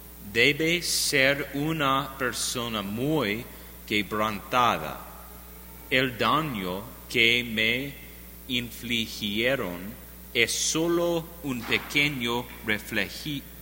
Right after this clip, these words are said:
reflejo del daño que se les ha hecho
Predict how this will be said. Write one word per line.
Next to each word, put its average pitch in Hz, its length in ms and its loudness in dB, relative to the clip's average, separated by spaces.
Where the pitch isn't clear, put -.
reflejo 107 760 0
del 107 240 2
daño 151 600 2
que 139 320 4
se 143 680 -2
les 120 600 -2
ha 110 300 4
hecho 139 580 -2